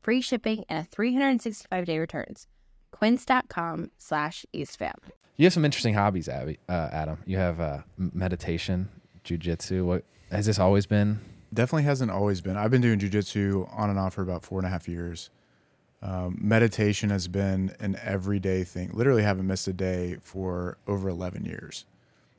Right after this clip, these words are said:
Speaker 3: Every morning. It's fluctuated in the time spent doing it and the different modalities of meditation, but, um, yeah, it's been an, it's been something that,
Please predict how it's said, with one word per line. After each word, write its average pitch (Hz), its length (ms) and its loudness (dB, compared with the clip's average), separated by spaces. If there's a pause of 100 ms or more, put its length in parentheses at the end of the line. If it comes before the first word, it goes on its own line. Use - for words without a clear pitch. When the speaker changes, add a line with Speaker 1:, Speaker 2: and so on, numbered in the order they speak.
(160)
Speaker 3:
Every 101 180 2
morning. 98 500 2 (800)
It's - 160 2
fluctuated 123 640 8
in 107 540 4 (120)
the 104 100 0
time 104 300 0
spent 107 320 0
doing 113 260 6
it 113 220 4
and 92 140 2
the 90 60 0
different 92 320 -2
modalities 92 560 -2
of 95 180 -2
meditation, 101 720 0
but, 87 280 -4 (720)
um, 85 440 -4 (420)
yeah, 98 200 0
it's 85 120 -8
been 104 140 -2
an, 92 200 -2
it's - 200 -6
been 113 160 2
something 113 460 2
that, 101 200 4